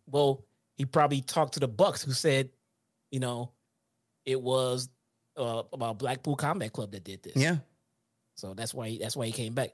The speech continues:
Speaker 2: Yeah.
Speaker 1: I think the only thing missing with Hangman's B M F walk down to the ring was that dun, dun, dun, dun, dun, dun.
Speaker 2: Yeah.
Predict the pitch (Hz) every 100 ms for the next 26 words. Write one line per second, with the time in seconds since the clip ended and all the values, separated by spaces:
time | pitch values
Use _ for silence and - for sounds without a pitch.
0 | _ 135 170 233 208 208 226 226 214 160
1 | 190 208 226 214 - - _ 139 165 156
2 | - _ _ _ _ _ - 180 185 185
3 | 180 147 107 107 214 202 165 180 180 175
4 | 180 151 170 175 175 151 156 180 160 143
5 | 139 - - - - - - - - -
6 | - - 160 147 139 139 135 147 143 156
7 | 156 147 131 139 143 139 - 135 123